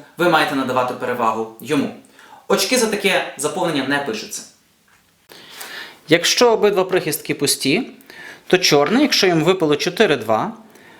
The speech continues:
може заповнити свій прихисток, походивши чотири-два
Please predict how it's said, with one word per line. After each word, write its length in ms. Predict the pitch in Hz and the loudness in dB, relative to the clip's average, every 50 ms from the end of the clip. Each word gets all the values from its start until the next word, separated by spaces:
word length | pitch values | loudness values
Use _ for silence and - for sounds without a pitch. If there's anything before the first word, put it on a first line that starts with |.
| - - - - | -20 -10 -2 2
може 460 | 156 156 190 240 294 294 202 190 160 | 4 6 6 6 4 4 2 2 2
заповнити 600 | - - 175 175 - 226 220 190 165 151 - 147 | 2 0 -2 0 2 2 2 2 2 0 -2 -2
свій 220 | - - - 165 135 | -2 0 0 0 0
прихисток, 680 | - - 262 302 302 254 - - - 120 - - - - - - - _ _ | 0 0 0 0 0 -2 -4 -2 -2 -4 -6 -6 -10 -18 -20 -20 -20 _ _
походивши 720 | - 175 165 160 - 180 175 175 196 254 - - - 165 135 | 2 2 4 4 4 2 4 4 2 2 2 2 0 0 -2
чотири-два 840 | - - - - - 180 175 147 135 127 123 127 156 190 240 277 | -2 -6 -4 -2 0 0 0 0 -2 -2 0 2 2 2 2 0